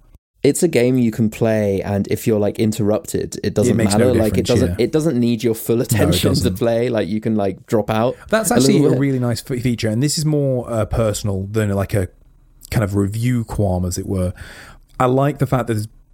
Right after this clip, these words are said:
Speaker 2: basically no penalty for just not doing anything.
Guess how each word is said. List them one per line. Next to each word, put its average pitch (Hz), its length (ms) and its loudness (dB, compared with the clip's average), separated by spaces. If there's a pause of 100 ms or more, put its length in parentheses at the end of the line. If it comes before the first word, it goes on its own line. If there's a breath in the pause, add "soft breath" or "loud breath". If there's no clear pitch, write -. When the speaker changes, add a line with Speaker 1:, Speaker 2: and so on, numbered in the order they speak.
(300)
Speaker 2:
basically 165 580 0
no 123 520 0
penalty 113 460 -2
for 101 140 -4
just 104 400 -2
not 107 280 -2
doing 104 280 0
anything. 135 420 0